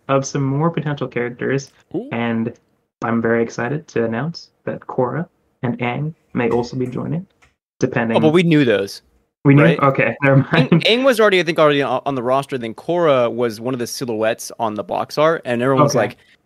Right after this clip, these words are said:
Speaker 3: "That's Korra,
Speaker 1: That's Korra.
Speaker 3: obviously."
Speaker 1: Okay, perfect. I'm glad Aang was, was announced, and I'm, I'm, I hope Korra also joins, because I
Speaker 3: I
Speaker 1: don't
Speaker 3: have
Speaker 1: wanna say, don't wanna say anything, like,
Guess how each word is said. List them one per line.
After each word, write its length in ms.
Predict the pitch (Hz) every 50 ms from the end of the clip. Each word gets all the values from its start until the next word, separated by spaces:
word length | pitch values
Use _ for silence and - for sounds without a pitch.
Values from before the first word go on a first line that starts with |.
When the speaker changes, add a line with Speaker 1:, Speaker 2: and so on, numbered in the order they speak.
| _ _ -
Speaker 3:
"That's 260 | - 240 220 202 -
Korra, 460 | - - - 165 143 117 101 95 -
Speaker 1:
That's 20 | - _
Korra. 300 | _ _ _ _ _ -
Speaker 3:
obviously." 580 | 143 143 127 110 95 85 - - 110 95 101 - _ _ _ _ _ _ _ _ _ - -
Speaker 1:
Okay, 180 | 180 - 269
perfect. 460 | - - - 202 - - 156 - - -
I'm 100 | - 120
glad 260 | 117 117 117 123 120 117
Aang 260 | 117 117 123 127 127
was, 240 | 120 120 117 117 -
was 220 | - 117 117 117
announced, 340 | 120 113 113 120 143 151 -
and 140 | - 117 113
I'm, 140 | 110 107 - - - -
I'm, 200 | 110 107 110 104 -
I 120 | - 110 -
hope 380 | - - - 143 139 139 139 - - -
Korra 520 | - - 151 135 131 127 123 123 127 127 - _ _ _ _ _ _ _ _ _ _ _ _ _ _ _ _ _ _ _ _ _ _ _ - 117
also 280 | 123 123 127 - 135
joins, 540 | 127 117 120 123 143 165 185 190 - - _ _ _ _ _ -
because 220 | - - - - -
I 100 | 123 110
Speaker 3:
I 20 |
Speaker 1:
don't 200 | 113 127 131 131
Speaker 3:
have 80 | 127 120
Speaker 1:
wanna 120 | 120 120
say, 340 | - - - 131 127 127 - _ _ -
don't 180 | - 131 - 127
wanna 120 | 127 127
say 140 | 127 - 135
anything, 580 | 127 120 120 120 120 - - 123 120 117 117 117
like, 300 | 113 110 110 - -